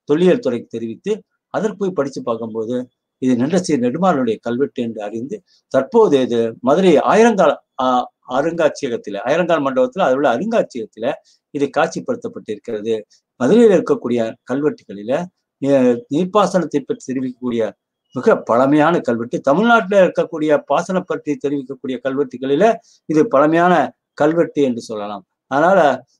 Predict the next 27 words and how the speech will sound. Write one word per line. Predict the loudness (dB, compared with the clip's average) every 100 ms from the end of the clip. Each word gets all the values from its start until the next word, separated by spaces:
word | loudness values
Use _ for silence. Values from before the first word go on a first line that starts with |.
| _
இதை | 0 2 4
நம்ம | 2 0 -2 -4
தெரிந்து | -4 -4 -6
வைத்திருக்க | -6 -10 -12
வேண்டும். | -8 -6
அந்த | -6 -2
கல்வெட்டுடைய | 0 -2 -4 -4 -2
படி, | 2 0 0 -6 _ _
அந்த | -6 -2
கல்வெட்டை | -2 -2 -2 -2
வந்து | -2 -4 -8 -12 _ _
நாங்க | -2 0 0
படி | 2 2
எடுத்து, | 0 -2 -6 -8 -10 _ _
அதாவது | -2 2 4 4 0 -4 -6 -8
paper | -6 -6 -6 -6
அதை | -4 -2 -2 -2 -4
மேல | -2 -2 -4 _ _
ஒட்டி | -6 -6 -4 -6 -6 _ _ _
அதனை | 0 4 4 0 -2
க-, | 0 2 0 0
படி | -2 0
எடுத்திருக்கோம். | 0 -2 -4 -2
அந்த | 0 -2 -2
கல்வெட்டினுடைய | -4 -4 -6 -8 -10 -6 -8 -8 _ _ _ -8
அந்த | -4 0
வாசகம், | 2 2 0 -4 -8